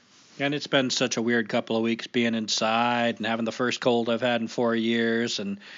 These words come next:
other than dealing with the cold, really what I've been doing is just throwing myself into pottery. So, uh, you know, I usually come up with a list of things to talk about.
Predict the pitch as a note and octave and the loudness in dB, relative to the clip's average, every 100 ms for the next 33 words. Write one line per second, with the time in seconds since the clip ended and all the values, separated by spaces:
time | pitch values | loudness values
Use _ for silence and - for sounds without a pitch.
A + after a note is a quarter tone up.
0 | - - - D3 D#3+ C3+ C3 D3+ C#3 A#2 | -20 -8 4 6 6 4 4 4 4 0
1 | - C#3+ D3 C3+ G#2+ G#2+ B2 B2 A#2 A#2 | 2 6 6 6 2 2 2 4 2 2
2 | A#2+ C3 A#2+ B2+ B2+ G#2+ A#2+ - B2 B2 | 2 0 2 0 2 0 -2 0 2 4
3 | A#2 A2+ B2 A#2+ A#2 G#2 A#2 A2+ B2 C3 | 2 2 0 0 -2 -2 2 2 2 2
4 | C3 B2 A2 G2+ G2+ - - - - - | 2 2 0 0 0 -6 -20 -20 -20 -16
5 | - G2+ G#2 G2+ G2 - _ _ _ B2+ | -4 0 2 2 0 -4 _ _ _ 2
6 | B2 A2 A2 - C3+ D#3 D3+ - C#3 C3+ | 4 4 2 -2 0 4 4 2 2 2
7 | B2+ B2+ A#2 G#2+ G#2 B2+ - G#2 C3 B2+ | 2 2 0 0 0 0 0 -2 -2 -2
8 | - - A#2+ C3 C#3 C#3+ C#3+ D3+ | -4 0 0 0 2 4 4 2